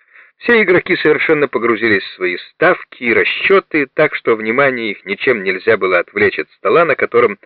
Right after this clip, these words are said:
решалась участь многочисленных пантеров. В это время в калитку палисадника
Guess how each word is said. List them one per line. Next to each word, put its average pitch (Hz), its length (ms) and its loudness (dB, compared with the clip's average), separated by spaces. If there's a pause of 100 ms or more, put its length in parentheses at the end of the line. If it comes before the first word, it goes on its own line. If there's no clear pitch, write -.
(120)
решалась 101 600 0
участь 143 480 -4 (140)
многочисленных 107 840 -4 (280)
пантеров. - 560 -2 (1000)
В 170 60 0
это 220 140 2
время 127 400 2 (480)
в - 60 -20
калитку 214 360 -2
палисадника 95 760 0